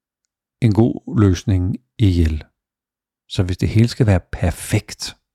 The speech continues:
et hundrede procent, så noget af det, der sagtens kunne fungere, hvad er firs procent, det får så ikke lov til at, øh, eksistere. Så jeg kan komme til at slå en masse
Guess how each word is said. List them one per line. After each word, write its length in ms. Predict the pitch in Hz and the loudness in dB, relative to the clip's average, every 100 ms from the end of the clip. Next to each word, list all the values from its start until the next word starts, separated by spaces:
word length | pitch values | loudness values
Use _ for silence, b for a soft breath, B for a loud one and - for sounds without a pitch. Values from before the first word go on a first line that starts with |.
| _ _ _ _ _ _ - | _ _ _ _ _ _ -4
et 180 | 107 - | -4 0
hundrede 320 | 101 90 95 | 0 2 0
procent, 480 | 98 - - - - _ B B B B B | -4 -6 -8 -8 -20 _ B B B B B
så 160 | - - | -6 -4
noget 160 | 92 | 0
af 60 | 98 | 0
det, 160 | 90 90 | 0 -2
der 80 | |
sagtens 500 | 90 80 80 - 104 | -2 -4 -10 -8 -10
kunne 320 | - - 95 92 | -6 -2 0 0
fungere, 560 | - 92 92 57 95 | -4 -2 0 0 0
hvad 360 | 92 87 92 95 | 0 0 0 2
er 140 | 90 | 0
firs 440 | 82 - 101 - - | -4 -6 -4 -4 -8
procent, 520 | 107 - 95 - - B B B B B _ | -12 -6 -6 -8 -20 B B B B B _
det 100 | 107 | 0
får 60 | 104 | 2
så 140 | 95 | 2
ikke 160 | 92 104 | 2 2
lov 220 | 85 92 | 0 0
til 260 | - 104 95 | -2 0 2
at, 280 | 87 - | -2 -2
øh, 300 | 90 85 87 - | -2 0 -2 -2
eksistere. 580 | - 101 - - 139 120 - _ _ _ _ _ _ _ _ _ _ - | -2 -2 -4 -8 -8 -10 -14 _ _ _ _ _ _ _ _ _ _ -4
Så 140 | 104 | 2
jeg 120 | 92 | 2
kan 80 | 92 | 2
komme 200 | 95 90 | 2 0
til 280 | - 101 104 | 4 4 6
at 240 | 101 95 | 6 4
slå 320 | - 98 87 | 2 2 4
en 140 | 85 85 | 2 4
masse 340 | 90 90 - | 2 2 2